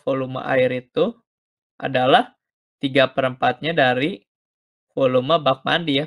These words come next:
volume bak. Oke, maka di sini kita bisa menghitung volume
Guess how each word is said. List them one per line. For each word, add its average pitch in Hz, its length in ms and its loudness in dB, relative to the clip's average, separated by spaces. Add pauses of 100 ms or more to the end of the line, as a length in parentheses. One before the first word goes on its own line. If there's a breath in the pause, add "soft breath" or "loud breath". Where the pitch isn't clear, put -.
volume 127 420 -6
bak. 127 300 -2 (1040)
Oke, 160 160 0
maka 151 300 0
di 165 80 -2
sini 160 160 -6
kita 156 240 -2
bisa 147 200 -6
menghitung 135 400 -8
volume 127 320 -2